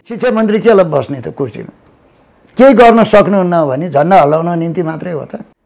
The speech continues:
Remittance पढ्न जानेबाट आएको छैन। विदेशमा गएर विदेश पलायन भएपछि न त्यो पूर्ण नेपाली हुन सक्यो, न चाहिँ त्यो विदेशी नै हुन सक्यो। त्यो ठिमा भयो के?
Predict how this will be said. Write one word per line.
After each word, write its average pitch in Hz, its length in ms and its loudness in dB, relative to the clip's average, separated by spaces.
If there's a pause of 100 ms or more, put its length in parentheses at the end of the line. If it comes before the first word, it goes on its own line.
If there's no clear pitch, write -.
(120)
Remittance 247 600 2
पढ्न 226 380 2
जानेबाट 214 420 2
आएको 165 300 -2
छैन। - 200 -8 (340)
विदेशमा 226 400 4
गएर 208 240 6
विदेश 196 320 2
पलायन 175 540 2
भएपछि 135 560 -6 (440)
न 254 180 4
त्यो 285 160 4
पूर्ण 254 360 2
नेपाली 208 380 4
हुन 170 200 0
सक्यो, 160 360 -2 (920)
न 220 180 4
चाहिँ 262 220 4
त्यो 262 140 2
विदेशी 220 440 4
नै 294 80 4
हुन 156 220 0
सक्यो। 123 320 -6 (560)
त्यो 247 100 0
ठिमा 233 400 2
भयो 147 220 0
के? 120 100 -8